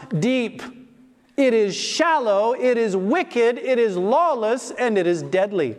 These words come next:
That's what he's saying. Now, do you remember back in Jude in Second Peter two? That's what he's talking about. The doctrine of lawlessness, of wickedness, of grace abolishing the moral law.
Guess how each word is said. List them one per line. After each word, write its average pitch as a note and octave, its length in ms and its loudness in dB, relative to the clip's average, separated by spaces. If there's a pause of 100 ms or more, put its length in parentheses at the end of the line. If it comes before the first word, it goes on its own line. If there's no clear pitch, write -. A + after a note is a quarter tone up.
(680)
That's - 160 -20
what D3 100 0
he's C#3 120 -2
saying. A3 380 -2 (1000)
Now, F#3 100 -2
do E3+ 80 0
you F#3 100 4
remember F3 320 -2
back E3 280 0
in F3+ 160 0
Jude F3 340 2
in F3+ 160 -2
Second F#3 380 -2
Peter F#3+ 260 2
two? F#3+ 220 0
That's D4 200 0
what A3+ 120 0
he's D3+ 120 -2
talking G3 380 -2
about. C3+ 340 -4 (640)
The G3+ 100 4
doctrine F#3+ 520 2
of F3 200 2
lawlessness, F3+ 1080 0 (580)
of F#3+ 200 4
wickedness, G3 920 0 (320)
of F#3+ 300 2
grace G#3 640 2
abolishing A3 1000 2
the A#3 80 0
moral A#3 480 4
law. A3+ 440 0